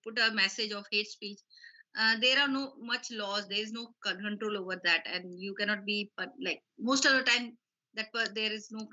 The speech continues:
that kind of crime. It has been seen as a crime, except, like, Arnab,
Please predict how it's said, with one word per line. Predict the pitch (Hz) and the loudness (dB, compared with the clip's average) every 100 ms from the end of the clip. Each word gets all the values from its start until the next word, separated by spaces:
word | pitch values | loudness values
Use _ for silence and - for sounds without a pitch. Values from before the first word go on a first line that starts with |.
| 185 | 0
that | 196 208 | 0 2
kind | 196 | 0
of | 202 196 175 170 | 0 -6 -16 -2
crime. | 214 196 202 202 - - | 4 4 4 -4 -16 -20
It | 190 | -18
has | 214 190 | -16 -8
been | 254 254 | -6 -4
seen | 247 220 | -4 -2
as | 208 | -2
a | 202 | -4
crime, | - 180 175 - | 2 2 2 -4
except, | - 208 196 | -2 -2 0
like, | 185 185 | -2 -2
Arnab, | 185 185 196 | -2 -4 -6